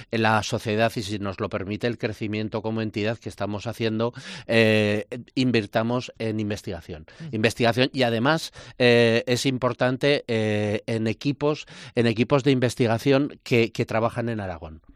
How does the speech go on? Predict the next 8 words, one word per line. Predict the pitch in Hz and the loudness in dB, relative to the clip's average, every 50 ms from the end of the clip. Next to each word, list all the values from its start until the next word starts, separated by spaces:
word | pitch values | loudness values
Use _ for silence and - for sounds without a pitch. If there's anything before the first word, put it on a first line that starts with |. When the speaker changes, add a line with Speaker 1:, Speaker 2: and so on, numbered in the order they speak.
| _ - - - - - - | _ -20 -20 -20 -20 -16 -8
Speaker 1:
Eh, | - 117 117 117 120 117 113 | -2 0 2 2 2 0 0
hay | - 123 127 120 | 0 -2 -2 0
que, | - 151 139 143 - | 0 0 0 2 2
hay | 139 135 | 0 -2
que | 113 156 | -2 -2
tener | 131 - 143 139 139 131 | -2 -2 0 0 0 0
en | 131 127 | 0 0
cuenta | - 143 139 135 131 156 160 160 | 0 0 0 2 4 2 2 2